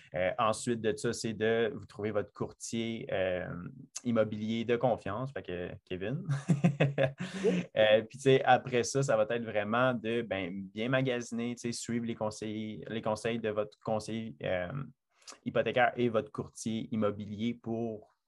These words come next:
Speaker 1: quelque chose de raisonnable, qui respecte vos critères et tout ça, qui va vous sa-, faciliter beaucoup la tâche et stresser moins, puis beaucoup, beaucoup d'avantages, si on veut. <laughs>
Speaker 2: Exactement. Ça amène que des
Speaker 1: Euh,
Speaker 2: avantages, en gros, là.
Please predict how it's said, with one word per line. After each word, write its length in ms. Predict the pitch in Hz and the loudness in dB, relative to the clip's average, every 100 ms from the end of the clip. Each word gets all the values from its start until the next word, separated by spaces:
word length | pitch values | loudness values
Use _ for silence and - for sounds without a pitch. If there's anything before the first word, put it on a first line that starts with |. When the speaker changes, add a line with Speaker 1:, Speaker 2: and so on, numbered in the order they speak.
| _ | _
Speaker 1:
quelque 240 | - 104 104 | -2 -2 -2
chose 240 | 107 110 | -2 -2
de 80 | 101 | -2
raisonnable, 540 | 98 95 95 101 113 | -2 0 0 0 -2
qui 120 | 113 101 | -2 -2
respecte 340 | 90 - 104 | -2 -2 -6
vos 100 | 95 | -8
critères 340 | - - 98 | -4 2 2
et 60 | 104 | 0
tout 140 | 101 | -12
ça, 240 | - 117 139 - - | -6 -4 -4 -8 -20
qui 100 | - | -4
va 60 | 104 | -4
vous 100 | 101 | -2
sa-, 240 | - 92 | 2 2
faciliter 440 | - 107 - - 113 | 4 2 2 -4 -4
beaucoup 680 | 117 139 123 - - 123 | 4 4 4 -2 -2 0
la 240 | 120 107 113 | 4 6 6
tâche 360 | 107 117 113 - | 6 4 2 -2
et 240 | 123 123 - - _ | 0 0 -2 -20 _
stresser 380 | - - 101 - | -14 -4 -2 4
moins, 420 | 143 135 131 131 135 | 6 8 8 6 2
puis 300 | 123 107 104 | -2 -4 -2
beaucoup, 300 | 123 156 175 | 0 0 0
beaucoup 220 | 143 143 | 2 6
d'avantages, 600 | 123 113 110 110 127 127 | 8 8 6 6 4 2
si 60 | |
on 120 | 113 113 | -4 -2
veut. 180 | 135 139 | -2 0
<laughs> 300 | 139 165 147 | 2 4 4
Speaker 2:
Exactement. 420 | 151 113 107 110 | 4 2 -2 -2
Ça 160 | 131 | 2
amène 200 | 127 147 | 4 4
que 100 | 151 | 4
des 140 | 165 123 | 6 6
Speaker 1:
Euh, 120 | 110 | 4
Speaker 2:
avantages, 460 | 107 98 95 90 90 | 2 0 -2 -4 -6
en 100 | 85 | -8
gros, 220 | 87 | -6
là. 60 | 85 | -6